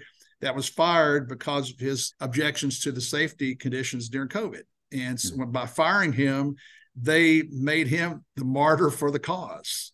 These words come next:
Speaker 1: And that was something that also they didn't do intentionally, but that was key to their success there, was reacting in a way that they should not have, especially looking back on it.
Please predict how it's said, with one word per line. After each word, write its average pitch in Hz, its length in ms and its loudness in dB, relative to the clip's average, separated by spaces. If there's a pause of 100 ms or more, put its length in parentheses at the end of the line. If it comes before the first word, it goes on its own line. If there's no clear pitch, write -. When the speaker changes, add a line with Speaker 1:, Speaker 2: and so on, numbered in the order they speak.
(100)
Speaker 1:
And 123 420 -6
that 151 240 -4
was 135 160 -2
something 139 340 -2
that 131 280 0
also 143 320 -4
they 131 100 -4
didn't 131 200 -4
do 123 100 -4
intentionally, 151 560 0
but 120 140 -6
that 143 200 -4
was 127 420 -8 (180)
key 165 440 2
to 135 300 -4
their 127 200 -2
success 143 600 -6
there, 117 380 -6 (460)
was 127 480 -6
reacting 135 960 0 (160)
in 127 160 -6
a 123 60 -6
way 139 260 0
that 131 160 -10
they 117 120 -10
should 143 340 -2
not 131 260 -2
have, 113 400 -8 (360)
especially 196 360 0
looking 135 240 -2
back 135 240 -2
on 120 200 -6
it. - 100 -18